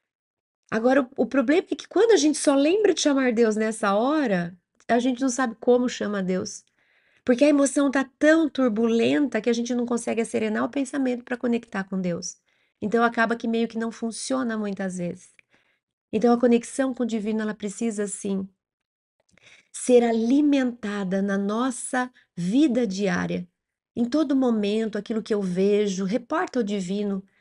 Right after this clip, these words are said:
"Deus, que natureza linda você fe-, o Senhor fez. Deus, ai, eu tô indo pra um lugar, vamos comigo. Ai, tomara que eu seja mensageira de Deus na fala que eu vou ter que ter com a minha parceira de trabalho." A gente pode trazer,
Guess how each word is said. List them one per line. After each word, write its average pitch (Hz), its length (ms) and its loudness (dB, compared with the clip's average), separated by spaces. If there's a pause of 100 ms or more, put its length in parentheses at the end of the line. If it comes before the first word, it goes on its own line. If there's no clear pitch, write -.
(180)
"Deus, 254 300 2
que - 100 -6
natureza 226 520 -2
linda 214 300 -4
você 202 300 -6
fe-, 202 280 -6
o 202 40 -4
Senhor 196 380 -6
fez. 190 680 -4 (840)
Deus, 254 380 6
ai, 240 200 0
eu 233 40 2
tô 240 120 0
indo 233 160 0
pra 226 140 -6
um 233 60 -2
lugar, 208 460 -4
vamos 277 240 0
comigo. 214 580 0
Ai, 226 140 0
tomara 233 380 -2
que 262 140 -4
eu 247 80 0
seja 220 480 -2 (460)
mensageira 220 580 4
de 202 120 -2
Deus 202 360 0
na 202 140 -2
fala 196 320 -4
que 208 100 -4
eu 190 40 0
vou 202 100 -2
ter 202 120 -2
que - 80 -12
ter 202 160 0
com 202 100 -4
a - 20 0
minha 202 280 -2 (280)
parceira 196 460 0
de 190 120 -4
trabalho." 190 600 -2
A 196 40 -2
gente 233 200 -4
pode 254 480 -2
trazer, 214 680 0